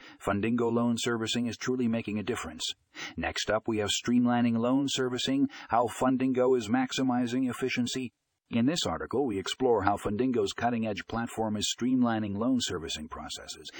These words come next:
making it easier than ever for organizations to manage their loans. With features like automated workflows and real-time data analytics, Fundingo is helping organizations save time and money.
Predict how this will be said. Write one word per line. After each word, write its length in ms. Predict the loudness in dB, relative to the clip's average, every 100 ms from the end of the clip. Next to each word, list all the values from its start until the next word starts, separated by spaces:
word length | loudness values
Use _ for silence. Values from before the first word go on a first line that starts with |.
| -8 -2
making 240 | 2 2
it 100 | 2
easier 320 | 0 0 0
than 140 | 2 2
ever 200 | 2 0
for 200 | 2 4
organizations 680 | 4 2 2 0 0 -2 -2
to 80 | 0
manage 460 | 2 2 0 0
their 180 | 0 0
loans. 520 | 0 0 -2 -8 -6 -6 -6 _ -14 -10
With 160 | -8 -4
features 360 | -2 -2 0 0
like 200 | -2 4
automated 460 | 4 6 2 0 0
workflows 760 | 2 2 0 -2 0 0 0
and 160 | -2 -2
real-time 500 | 0 0 2 0 2
data 320 | 0 2 2
analytics, 580 | 2 0 2 0 -2 -4 -10 -14 -4
Fundingo 540 | -2 2 2 2 0
is 80 | -2
helping 340 | -2 -4 -2 -2
organizations 720 | -2 -2 -2 -2 -2 -2 -2
save 220 | -4 -6
time 380 | -2 0 0 0
and 120 | -2
money. 300 | -2 -2 -6